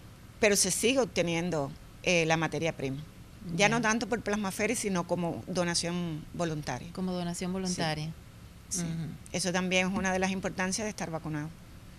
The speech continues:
Speaker 1: que obtenemos ese plasma, porque todos estamos inmunizados.
Speaker 2: Y ahora también viene otro refuerzo que comienza por las personas mayores de cincuenta años.
Speaker 1: También.
Speaker 2: Y
Speaker 1: Y los
Speaker 2: seguimos
Speaker 1: trabajadores de la salud.
Speaker 2: Y los trabajadores de la
Speaker 1: Como
Speaker 2: salud.
Speaker 1: siempre,
Speaker 2: Ujú.
Speaker 1: protegiéndolos para poder dar el paso al frente en los,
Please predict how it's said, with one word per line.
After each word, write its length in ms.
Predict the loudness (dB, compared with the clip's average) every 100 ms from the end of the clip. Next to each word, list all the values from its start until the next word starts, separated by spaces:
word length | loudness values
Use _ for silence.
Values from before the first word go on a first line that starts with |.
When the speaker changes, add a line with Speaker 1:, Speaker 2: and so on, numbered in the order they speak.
| -16 -4
Speaker 1:
que 80 | -2
obtenemos 500 | 2 2 2 0 -2
ese 180 | -4
plasma, 300 | -2 -2 -2 -8 -10 -8
porque 200 | 0 2
todos 260 | 4 4 4
estamos 320 | 0 0 0
inmunizados. 560 | 0 -4 -4 -4 -4 -6 -14 -16 -18 -16 -18 -8
Speaker 2:
Y 100 | -2
ahora 260 | 2 2 2
también 600 | 0 2 2 2 2 2
viene 360 | 2 2 2
otro 220 | 2 2 0
refuerzo 600 | -2 0 0 0 -2 -4 -8 -14 -10
que 100 | -4
comienza 440 | 0 0 0 -2
por 120 | 0
las 240 | 2 2 0
personas 400 | -2 -2 -2 0
mayores 320 | 0 0 0
de 100 | -2
cincuenta 600 | -4 -4 -4 -2 0 0
años. 260 | 2 0 -2 -6 -6
Speaker 1:
También. 340 | -4 -4 -6 -8 -2
Speaker 2:
Y 60 |
Speaker 1:
Y 240 | 0 2 0
los 80 | 0
Speaker 2:
seguimos 300 | 2 4 6
Speaker 1:
trabajadores 560 | 6 6 6 6 6
de 80 | 6
la 80 | 2
salud. 340 | 2 4 6
Speaker 2:
Y 40 | 6
los 120 | 4
trabajadores 400 | 2 2 4 2
de 80 | 2
la 140 | 0
Speaker 1:
Como 240 | 0 0 2
Speaker 2:
salud. 100 | 4
Speaker 1:
siempre, 400 | 4 4 4 2
Speaker 2:
Ujú. 40 |
Speaker 1:
protegiéndolos 680 | 2 4 4 6 6 6 6
para 200 | 4 4
poder 320 | 6 6 6
dar 160 | 4 2
el 80 |
paso 260 | 0 0 0
al 80 | -2
frente 400 | 2 2 4 0
en 120 | 0
los, 140 | 0